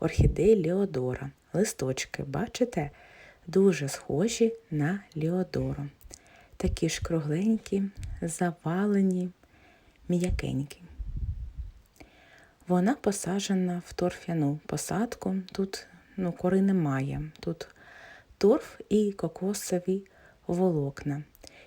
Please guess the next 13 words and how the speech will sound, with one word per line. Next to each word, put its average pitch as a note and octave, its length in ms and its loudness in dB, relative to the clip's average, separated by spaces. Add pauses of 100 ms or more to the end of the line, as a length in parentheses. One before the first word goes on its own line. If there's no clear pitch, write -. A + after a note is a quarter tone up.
І - 60 4
трошечки - 560 -4
кокосового F3+ 640 -4
субстрату D3 640 -6
ще - 240 -6
є. - 240 -6 (1300)
Шийка F#3 600 2 (380)
нормальна, F#3+ 580 2
я F3+ 260 4
її E3+ 200 0
лікувала. E3 800 -2 (1300)
Ці - 160 2
почерв-, - 460 -4